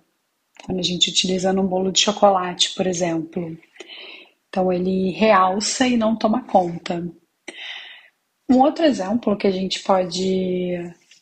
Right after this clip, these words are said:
falar aqui, no caso da baunilha, como um agente que vai realçar sabores, quando a gente pensa na complexidade de um panetone. O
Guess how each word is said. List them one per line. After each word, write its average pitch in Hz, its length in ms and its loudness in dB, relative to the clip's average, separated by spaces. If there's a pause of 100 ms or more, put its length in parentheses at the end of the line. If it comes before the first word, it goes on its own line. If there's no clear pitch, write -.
(400)
falar 196 440 0
aqui, 214 400 -2
no 196 140 -2
caso 185 380 -6
da 180 480 -4
baunilha, 180 680 -2
como 170 1040 -4 (420)
um 190 160 0
agente 180 600 -2
que - 280 -4
vai 185 300 0
realçar 196 520 0
sabores, 180 920 -2 (340)
quando 226 160 2
a 214 40 0
gente 233 220 2
pensa 226 280 2
na 220 120 -2
complexidade 208 640 -2
de 214 80 0
um 208 80 2
panetone. 175 640 -2
O 160 160 -12